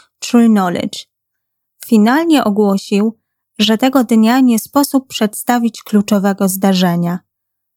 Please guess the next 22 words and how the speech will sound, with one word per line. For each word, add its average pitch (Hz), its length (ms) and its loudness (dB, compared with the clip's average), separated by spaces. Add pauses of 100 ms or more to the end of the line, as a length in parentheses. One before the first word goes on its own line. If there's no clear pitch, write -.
(220)
Nie 220 120 0
doszło 269 440 0
do 220 120 0
narodzin 202 720 2
ani 208 260 2
śmierci 208 600 0
żadnej 247 720 2
ważnej 196 520 0
osoby, 180 560 -2 (680)
ani 262 260 2
istotnego 220 540 0
politycznie 262 800 0
czy 226 140 -4
kulturalnie 185 720 2
wydarzenia. 180 680 0 (880)
Najlepsze, 247 580 0
co 220 200 -2
udało 233 360 2
się 214 200 -4
znaleźć, 196 580 -4
to 196 140 2
fakt, 196 580 -6